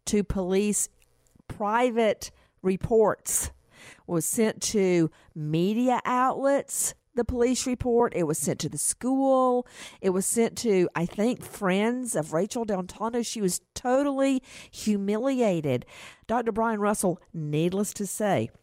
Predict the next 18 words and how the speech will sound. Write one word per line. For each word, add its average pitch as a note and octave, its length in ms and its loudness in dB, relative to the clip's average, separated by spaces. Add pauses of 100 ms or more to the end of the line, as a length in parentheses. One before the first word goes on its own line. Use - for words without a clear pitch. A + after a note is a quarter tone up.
(140)
the - 100 -8
first - 400 0
thing B3 160 -2
she A3 240 -4
said E3 340 -2
when D3+ 100 -6
the C#3+ 60 -8
cops - 320 -4
got F3+ 160 -4
her E3+ 60 -2
out E3+ 100 -2
of E3 80 -4
that E3+ 140 -4
car F3+ 400 -2 (720)
with F3 180 -2
the D3 80 0
teen F3+ 320 -2
student, F#3+ 480 -2